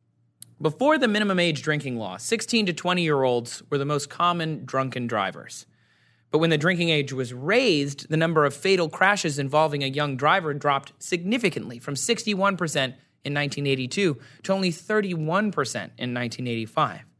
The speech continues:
So even though state laws were the ones governing drinking ages, there were times when, like, Ohio had an eighteen drinking age and Michigan was twenty-one.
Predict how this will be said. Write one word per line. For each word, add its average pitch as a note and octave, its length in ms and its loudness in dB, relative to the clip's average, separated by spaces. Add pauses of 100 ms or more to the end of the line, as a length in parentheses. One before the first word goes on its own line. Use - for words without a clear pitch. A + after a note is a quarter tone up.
(380)
So A3+ 260 6
even D#4 360 4
though F#3 260 6
state - 600 0
laws D#3+ 540 6
were D3+ 80 4
the C#3+ 80 2
ones D3+ 240 0
governing D#3 460 2
drinking D3 340 0
ages, D3+ 440 2
there F3+ 120 2
were F3+ 120 2
times G3+ 360 2
when, D#3+ 140 -2
like, D#3+ 340 2
Ohio D#3+ 720 2
had C#3 180 0
an D3 100 -2
eighteen F#3 540 0
drinking A#2 360 -2
age F3+ 240 -2 (200)
and G3 140 2
Michigan F#3+ 340 0
was F3+ 160 0
twenty-one. D3+ 640 4